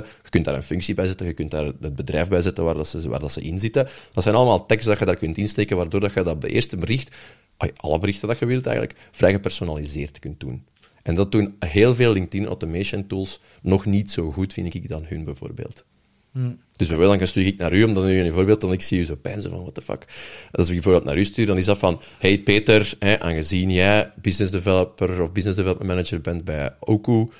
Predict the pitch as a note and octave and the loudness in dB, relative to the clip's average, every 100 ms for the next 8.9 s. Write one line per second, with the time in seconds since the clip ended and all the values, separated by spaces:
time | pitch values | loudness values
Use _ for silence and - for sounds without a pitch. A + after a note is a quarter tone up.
0 | _ _ - E2+ E2 D#2+ E2 E2 - E2+ | _ _ 0 2 2 0 -2 -4 -2 -4
1 | E2+ D2+ E2 F#2 E2 D2+ - F2 F2+ D#2+ | -4 0 2 2 -2 -4 -2 0 0 0
2 | F2 F2 - - - - - - - F#2+ | 0 0 -4 -10 -8 -8 -6 -6 -2 0
3 | G2 G2 _ _ _ - - - - _ | 0 -4 _ _ _ -20 -10 -8 -8 _
4 | - - F2 F2 E2+ E2 - D#2+ D#2+ D#2+ | -6 -4 -2 0 0 0 -2 -4 -6 -8
5 | _ - - D2 - D#2 D#2+ D2+ D2 D2+ | _ -10 -2 -2 -2 -4 -4 -6 -6 -6
6 | - C#2+ D#2+ D#2+ D2+ - C#2+ C#2 - B1+ | -8 -10 -8 -10 -8 -6 -6 -6 -8 -10
7 | D#2+ D#2+ - E2 E2+ G2 - G#2 G2 G2+ | -10 -12 -12 -12 -12 -12 -2 0 0 0
8 | A#2 G2+ A#2 B2 G#2 C3 A#2+ F#2+ | -2 0 0 2 2 2 2 0